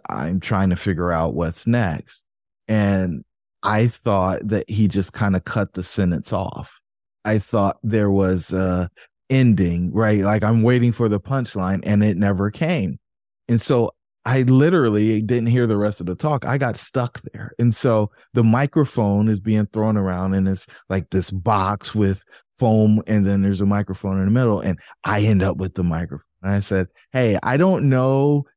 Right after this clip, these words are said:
if you're prepared to answer this question in front of all these people, but if you're game, I'm going to give it to you." And he's like, "Oh boy, here we go." And I say,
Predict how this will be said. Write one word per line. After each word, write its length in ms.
if 140
you're 80
prepared 380
to 100
answer 260
this 140
question 380
in 60
front 280
of 120
all 260
these 260
people, 600
but 420
if 260
you're 240
game, 580
I'm 240
going 160
to 80
give 180
it 120
to 140
you." 300
And 180
he's 200
like, 180
"Oh 100
boy, 240
here 120
we 120
go." 400
And 200
I 120
say, 600